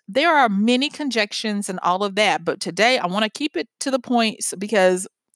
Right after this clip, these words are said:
I deal with the individual, with you. I deal with serving you, ministering to you as your humble,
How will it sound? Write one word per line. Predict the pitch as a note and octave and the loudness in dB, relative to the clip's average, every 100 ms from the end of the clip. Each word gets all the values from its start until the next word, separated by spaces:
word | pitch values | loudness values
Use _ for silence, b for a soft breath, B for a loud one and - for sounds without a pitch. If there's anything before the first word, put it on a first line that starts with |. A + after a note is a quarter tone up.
| - | -2
I | G3+ | -2
deal | A3+ C4+ | 0 0
with | C4+ | 0
the | - | -2
individual, | A#3+ A#3+ A#3 G#3+ G3 D#3+ C3+ D#3 | -2 0 0 0 0 -2 -6 -4
with | E3+ A3+ | -2 -2
you. | A#3 B3 C3+ - B B B | 2 2 0 -4 B B B
I | D#3+ | -4
deal | E3+ A3 A#3+ | 4 6 6
with | A3+ F3+ E3+ | 4 0 0
serving | - A#3+ C4+ A#3+ E3 | 4 4 4 2 -2
you, | - A3 _ _ _ | -6 -12 _ _ _
ministering | F#3 A3+ C4 - B3 A#3 | 2 4 4 2 0 0
to | A3+ | -2
you | A3 | 0
as | F3+ G#3 G#3+ - | 2 4 2 -2
your | E3+ F#3+ F#3 | -4 -2 0
humble, | - E4+ C4 - | 4 4 4 0